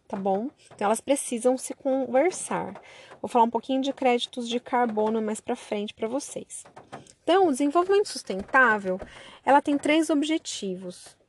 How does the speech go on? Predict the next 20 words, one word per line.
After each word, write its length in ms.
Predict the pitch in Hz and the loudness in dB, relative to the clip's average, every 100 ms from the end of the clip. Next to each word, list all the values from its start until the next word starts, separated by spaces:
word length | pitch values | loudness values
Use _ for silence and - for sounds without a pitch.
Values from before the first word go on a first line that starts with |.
| - | -2
tá? 220 | 202 208 | -2 0
Minimizar 600 | 233 269 277 277 247 262 | 2 4 4 4 4 6
a 60 | 359 | 6
depleção 460 | 302 277 254 - 226 | 4 2 0 0 -4
dos 80 | |
recursos 360 | 226 - 208 - | -4 -4 -4 -6
naturais, 680 | 202 - - 175 190 226 - - - - - | -12 -8 -6 -4 -6 -8 -14 -16 -20 -20 2
promover 520 | 277 269 269 269 302 | 6 8 6 6 4
o 80 | 330 | 2
desenvolvimento 1000 | 277 269 269 254 254 240 233 226 226 - | 2 2 2 2 2 0 0 -2 -2 -6
sem 440 | - - 392 539 | -10 -2 2 2
causar 540 | - - 254 233 226 285 | 0 4 4 4 2 2
danos 380 | 202 208 214 | 0 -2 -4
ao 100 | 196 | -4
ambiente 720 | 196 185 175 175 220 294 - 440 - _ _ | -4 -4 -6 -4 -4 -4 -2 -2 -4 _ _
e 80 | 311 | -2
usar 280 | 339 330 370 - | 0 2 0 2
práticas 560 | 262 277 - - 233 - - | 2 2 0 -6 -8 -10 -4
ambientalmente 960 | 285 339 311 302 277 247 226 254 - - | -2 0 -2 -2 -2 -2 -2 -6 -8 -4
amigáveis. 1200 | 240 254 277 269 196 196 190 180 170 185 - - | 0 0 0 -4 0 0 0 -4 -10 -10 -12 -14